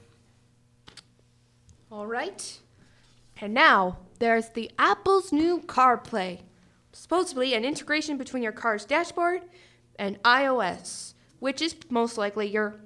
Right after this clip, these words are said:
iPhone. So basically, it's like, kinda like a cassette. Well, it goes into your cassette, and you can attach your iPhone into this. Basically, you can control with words, touch,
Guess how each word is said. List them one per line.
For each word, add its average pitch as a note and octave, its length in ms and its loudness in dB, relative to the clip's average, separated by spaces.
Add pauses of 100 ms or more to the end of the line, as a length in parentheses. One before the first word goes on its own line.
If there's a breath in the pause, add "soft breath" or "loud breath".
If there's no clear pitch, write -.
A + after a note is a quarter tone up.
iPhone. G#3+ 480 -2 (1900 soft breath)
So E4 180 -6
basically, G4 1000 0 (340)
it's D4+ 400 -6
like, D4 200 -4
kinda E4 280 -8
like F#4+ 160 -6
a D#4+ 60 -8
cassette. C#4 680 -8 (640)
Well, C4+ 140 -4
it G#3+ 100 -8
goes D#4 240 0
into C4 220 -4
your G3+ 100 -4
cassette, G3 600 -8 (320 soft breath)
and B3+ 120 -4
you C#4+ 80 -4
can C#4+ 140 -6
attach A#3+ 520 -6
your G#3 400 -4 (340 soft breath)
iPhone C#4 500 0
into E3+ 340 -12
this. - 460 -20 (540)
Basically, E4 400 -4
you D#4 80 -4
can D#4+ 160 -6
control C#4 240 -4
with C4 200 -4
words, D4 580 -2
touch, C4 580 -8